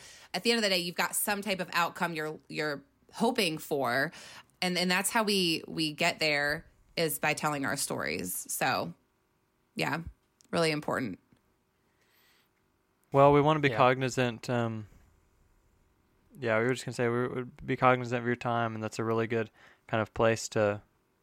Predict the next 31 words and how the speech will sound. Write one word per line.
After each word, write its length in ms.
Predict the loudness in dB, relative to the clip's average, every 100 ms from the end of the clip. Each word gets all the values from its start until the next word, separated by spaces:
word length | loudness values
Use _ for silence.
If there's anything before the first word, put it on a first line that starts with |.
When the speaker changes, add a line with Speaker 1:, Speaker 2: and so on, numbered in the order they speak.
| _ _ _
Speaker 2:
to 140 | -10 -8
conclude. 500 | -10 -4 2 2 2
And 80 |
if 100 | -2
you 120 | 0 2
were 80 |
to 80 | 2
summarize 720 | 0 -2 0 2 2 2 -2
maybe 240 | -6 -6 -6
in 180 | -6 -4
one 220 | -4 -4
sentence, 560 | -6 -6 -6 -8 -14 -20 -20 _ _
which 220 | -4 -4
I 40 | 0
know 120 | 0
is 100 | 0
impossible, 720 | -2 0 0 -2 -6 -6 -8 -14 -20 _ -6
but 140 | -6
for 100 | -4
those 300 | 0 0 0
listening, 400 | -4 -4 -4 -4
if 140 | -4 -2
they 120 | -2
were 100 | -2
to 120 | -4
listen 260 | -6 -6 -6
to 120 | -4
one 220 | -4 -4
sentence 340 | -6 -8 -8 -10
from 220 | -10 -6
you 240 | -6 -6